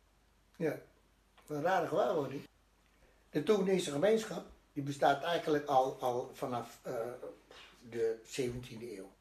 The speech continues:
Dus de Toegoenezen zijn, eh, voortgekomen uit, even, even in kort, in kort, eh, le-, voortgekomen uit, eh, vrijgemaakte Portugese slaven, die toen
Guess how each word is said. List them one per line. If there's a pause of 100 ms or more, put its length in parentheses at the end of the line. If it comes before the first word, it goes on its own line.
(180)
Dus
de
Toegoenezen
zijn,
eh,
voortgekomen
uit, (120)
even,
even
in
kort,
in
kort,
eh,
le-,
voortgekomen
uit,
eh,
vrijgemaakte
Portugese
slaven, (640)
die
toen